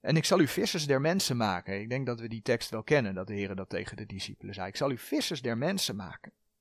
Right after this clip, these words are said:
Weet je, de vis, als een visser zit te vissen, wat gebeurt er als hij die dobber ziet bewegen? Dan gaat hij hem optrekken. Dus de visser trekt de vis wel naar zich toe.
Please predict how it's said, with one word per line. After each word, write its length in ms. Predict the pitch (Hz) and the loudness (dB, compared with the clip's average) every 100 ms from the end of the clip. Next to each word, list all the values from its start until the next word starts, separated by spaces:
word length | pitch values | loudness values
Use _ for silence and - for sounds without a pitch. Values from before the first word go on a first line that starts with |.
| _ _ _ _ _ _ _ _ _ | _ _ _ _ _ _ _ _ _
Weet 240 | - 233 | 6 8
je, 100 | 254 | 8
de 120 | 202 208 | 8 8
vis, 640 | - 302 262 - - - | 8 10 10 10 4 0
als 160 | - 180 | 0 2
een 60 | |
visser 340 | 180 277 - 190 | 2 2 4 4
zit 160 | 190 | 4
te 80 | 175 | 0
vissen, 340 | - 269 - 147 | 2 4 4 4
wat 140 | 170 | 4
gebeurt 340 | 160 175 226 | 8 10 12
er 60 | 185 | 10
als 200 | 120 151 | 8 6
hij 100 | 147 | 2
die 160 | 135 120 | -6 6
dobber 300 | 175 170 117 | 6 6 2
ziet 200 | 120 101 | 0 -2
bewegen? 480 | 104 82 76 - 180 | -2 -2 -4 -8 -10
Dan 120 | 180 | -10
gaat 240 | - - | -12 -14
hij 100 | - | -8
hem 140 | 127 143 | -2 2
optrekken. 560 | 226 - 269 - - _ _ _ _ _ _ _ _ _ _ _ _ _ _ - | 2 6 6 6 0 _ _ _ _ _ _ _ _ _ _ _ _ _ _ 6
Dus 180 | 196 | 8
de 100 | - | 8
visser 640 | 190 - 359 - 208 208 - | 2 6 8 8 8 8 6
trekt 420 | - 294 302 - | 8 10 10 6
de 80 | 214 | 2
vis 280 | - 349 349 | 6 6 8
wel 260 | 214 190 170 | 12 12 12
naar 220 | 254 247 | 12 10
zich 220 | 185 - | 8 6
toe. 300 | - 349 - | 10 10 10